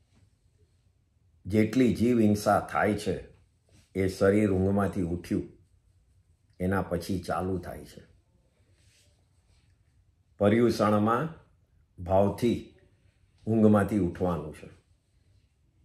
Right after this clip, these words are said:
આત્માને જગાડવાનું છે.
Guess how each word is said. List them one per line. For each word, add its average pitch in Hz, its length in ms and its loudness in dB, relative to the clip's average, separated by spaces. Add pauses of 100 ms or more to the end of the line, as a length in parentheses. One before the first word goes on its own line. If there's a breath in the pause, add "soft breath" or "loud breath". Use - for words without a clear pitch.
(720)
આત્માને 127 540 6
જગાડવાનું 90 720 2
છે. - 180 -20